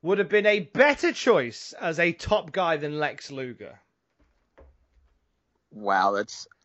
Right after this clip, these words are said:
Speaker 1: A
Speaker 2: I don't know what
Speaker 1: hundred percent.
Speaker 2: I feel like ever, ever all we've said on this show, we should apologize to Lex Luger.
Speaker 1: No.
Speaker 2: We've finally gone too far.
Speaker 1: No. Adam Bomb, right?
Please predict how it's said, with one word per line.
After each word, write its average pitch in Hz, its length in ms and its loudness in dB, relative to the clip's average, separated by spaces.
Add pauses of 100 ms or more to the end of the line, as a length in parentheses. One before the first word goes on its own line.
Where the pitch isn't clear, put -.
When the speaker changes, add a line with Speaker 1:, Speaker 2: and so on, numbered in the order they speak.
(280)
Speaker 1:
A 190 180 0 (120)
Speaker 2:
I 311 240 6
don't 359 80 4
know 359 60 -4
what - 100 6
Speaker 1:
hundred 359 320 4 (180)
percent. 220 1000 -2 (1300)
Speaker 2:
I - 60 -18
feel 170 160 -2
like 180 160 2 (160)
ever, - 240 2
ever - 240 -4
all 135 140 2
we've 139 120 -8
said 131 200 -2
on 127 100 -4
this 117 120 -8
show, - 180 -4
we 113 140 -8
should 113 120 -8
apologize 107 460 -2
to 104 80 -14
Lex 113 240 -8
Luger. 135 280 -6 (220)
Speaker 1:
No. 202 560 8 (500)
Speaker 2:
We've 139 140 -4
finally 143 180 0
gone 135 140 0
too 139 220 -6
far. - 320 0
Speaker 1:
No. 190 680 6 (880)
Adam 302 400 4
Bomb, 185 520 2 (140)
right? 180 380 0